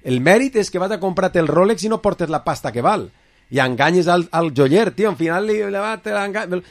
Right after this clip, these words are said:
me lo pondré los domingos, eh, a las bodas, iré con el brazo en alto pa que lo vean, rebaixa mil eurets, pam, pam.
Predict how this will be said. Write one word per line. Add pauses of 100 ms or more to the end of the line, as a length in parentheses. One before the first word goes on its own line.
(160)
me
lo
pondré
los
domingos, (240)
eh,
a
las
bodas,
iré
con
el
brazo
en
alto
pa
que
lo
vean,
rebaixa
mil
eurets,
pam,
pam.